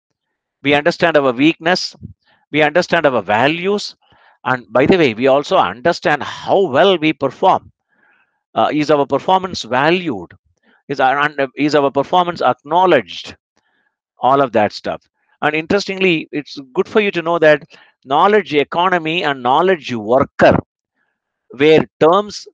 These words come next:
coined by Peter Drucker himself. It, it, it wasn't in the dictionary of management earlier. Drucker coined the terms knowledge economy and knowledge worker. And this is what he has to say. Everything begins, your success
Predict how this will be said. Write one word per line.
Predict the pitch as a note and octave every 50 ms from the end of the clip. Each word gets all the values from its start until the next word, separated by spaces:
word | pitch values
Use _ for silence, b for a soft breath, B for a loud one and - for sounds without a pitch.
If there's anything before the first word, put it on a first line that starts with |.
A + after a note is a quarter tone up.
| _
coined | - C3+ C#3 D#3 F3 G3 G#3 A3 G#3 E3+ E3+ C3
by | B2 C#3+ D#3+ F#3 G#3 G#3
Peter | - E3+ F3 E3+ F3 D#3
Drucker | D3+ D#3 D3 - D3+ C3+
himself. | C#3 C#3 D3 - - C#3 A2 - - -
It, | A2 A#2 G#2 -
it, | A#2 C#3 C3+ C#3 C#3+ C#3+ D3 C#3+ -
it | D3+ C#3+ -
wasn't | C#3+ C#3+ C#3+ D#3+ F3+ E3+ G#3 G#3 F#3+
in | G3 F3
the | E3 D3
dictionary | C#3+ C#3 - - F3 E3+ E3
of | D#3 C#3+ B2
management | C#3 C#3 C#3 C#3+ C3 C#3 C#3+ C#3 B2 -
earlier. | B2 B2+ C3+ C3+ C3 A2 F#2 D#2 - _ _ _ _ _ _ _ _ _ _ _ -
Drucker | - C#3+ D#3 - - G#3+ G#3 - -
coined | - E3 D3+ D#3+ E3+ F3 E3
the | E3 D#3
terms | - - D3 D3+ D3+ C#3 -
knowledge | C3 B2 C3 D3 D#3+ D#3+ C3
economy | C#3 C3+ - C#3+ C#3 C#3 C#3 C#3 D3 E3 E3+
and | C3+ C3+ C3
knowledge | C3 C3 C#3 C#3+ C#3+ C3+ - C3
worker. | A#2+ A#2 A#2+ A#2+ - - - A2+ G2 - _ _ _ b b b b b b b
And | B2+ B2+
this | C#3+ D#3+ D#3
is | F#3 E3+ E3
what | E3 E3 E3 D3+
he | D3 C#3+
has | C#3+ C#3+ -
to | - C3+ A#2
say. | - A#2+ A#2 G#2+ F2+ - b b b b b b b b _ _
Everything | - - C#3+ C#3+ E3 F#3+ - - F#3+ F#3+ F#3 D3+
begins, | C3+ D3+ C3+ D3 D3+ D3+ C#3+ - - b b b b b
your | C3 C#3+ D3 C3+
success | - - C#3 C#3 C#3+ - - - F#3+ F#3+ F3 -